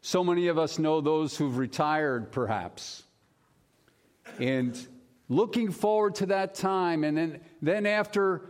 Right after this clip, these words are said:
the busyness of a career, they get to that place of retirement, and there's just this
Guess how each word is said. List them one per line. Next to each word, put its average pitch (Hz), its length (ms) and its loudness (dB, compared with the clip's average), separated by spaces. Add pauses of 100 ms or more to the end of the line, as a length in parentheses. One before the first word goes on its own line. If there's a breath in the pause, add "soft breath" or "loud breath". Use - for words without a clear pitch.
(300 loud breath)
the 143 100 0
busyness 208 680 0
of 185 100 0
a 185 80 2
career, 190 540 2
they 175 120 2
get 180 220 0
to 185 100 -2
that 170 220 0
place 180 260 0
of 175 60 -2
retirement, 175 540 0
and 160 100 0
there's 156 200 0
just 170 180 0
this 156 220 -2